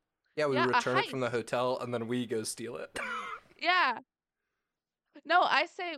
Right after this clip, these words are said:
Speaker 2: we find it, whoever stole it, and we steal it from them.
Speaker 1: Ah. Well, I think if we return it
Speaker 2: Why
Speaker 1: to the
Speaker 2: would we re-
Speaker 1: hotel and then steal it from them again, it's
Speaker 2: Why
Speaker 1: like
Speaker 2: would we
Speaker 1: double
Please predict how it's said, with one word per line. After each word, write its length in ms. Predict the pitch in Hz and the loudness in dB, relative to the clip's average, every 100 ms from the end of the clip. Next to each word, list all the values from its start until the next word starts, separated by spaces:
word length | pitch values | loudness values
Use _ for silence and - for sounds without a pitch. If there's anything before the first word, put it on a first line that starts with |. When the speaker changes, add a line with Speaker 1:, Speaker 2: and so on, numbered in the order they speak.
| 262 | -8
Speaker 2:
we 160 | 302 | -10
find 400 | - 302 330 330 | -4 -2 -2 -4
it, 200 | 262 220 | -6 -6
whoever 380 | 247 254 254 247 | -6 -6 -6 -6
stole 300 | 247 - 269 | -10 -6 -4
it, 80 | 233 | -4
and 100 | 220 | -8
we 100 | 226 | -10
steal 280 | 240 - 262 | -12 -10 -8
it 120 | 233 | -8
from 180 | - 214 | -12 -12
them. 320 | 226 226 - - _ _ _ _ _ _ _ _ _ - | -10 -12 -16 -20 _ _ _ _ _ _ _ _ _ -12
Speaker 1:
Ah. 460 | - 135 120 95 - _ _ _ _ _ _ _ _ _ _ _ _ _ _ _ _ - | -8 -4 -4 -6 -14 _ _ _ _ _ _ _ _ _ _ _ _ _ _ _ _ -4
Well, 240 | 139 131 | 0 0
I 120 | 110 120 | 0 -2
think 300 | 127 117 - | -2 -4 -8
if 140 | 131 | -6
we 120 | 127 120 | -4 -2
return 340 | 113 - 123 | -2 -2 0
it 20 | |
Speaker 2:
Why 60 | 294 | 2
Speaker 1:
to 40 | 110 | 0
the 40 | |
Speaker 2:
would 80 | 110 | 0
we 60 | 110 | 0
re- 80 | - | 0
Speaker 1:
hotel 160 | 113 | 0
and 100 | 107 | -2
then 140 | 101 101 | -6 -8
steal 280 | - 117 113 | -6 -4 -6
it 40 | |
from 160 | - 104 | -8 -12
them 160 | 104 | -10
again, 460 | 101 120 107 - - _ _ _ _ _ | -6 -6 -6 -12 -20 _ _ _ _ _
it's 140 | 131 - | -6 0
Speaker 2:
Why 80 | 294 | 0
Speaker 1:
like 140 | 349 | 2
Speaker 2:
would 60 | 117 | -2
we 60 | |
Speaker 1:
double 40 | 110 | -2